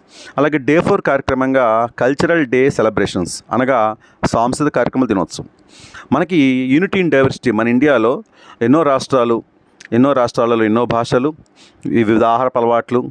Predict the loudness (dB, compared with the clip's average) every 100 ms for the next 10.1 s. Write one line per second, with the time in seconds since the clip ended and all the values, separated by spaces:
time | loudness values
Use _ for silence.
0 | -2 -2 0 0 -2 0 -2 0 -2 -2
1 | -6 -2 -2 0 0 -2 -2 -10 -4 -2
2 | 0 0 0 -2 -4 -4 -2 0 0 0
3 | -6 _ -20 _ -6 -2 -2 -2 0 0
4 | -2 -4 -2 0 0 0 0 -2 0 -2
5 | -2 0 0 2 0 0 0 0 0 -6
6 | _ -20 -20 -2 0 2 2 2 0 0
7 | 0 2 2 0 -2 -4 -4 -4 -2 -2
8 | 0 0 2 2 2 -2 -4 _ -20 -20
9 | -4 -2 0 0 0 0 -2 0 0 0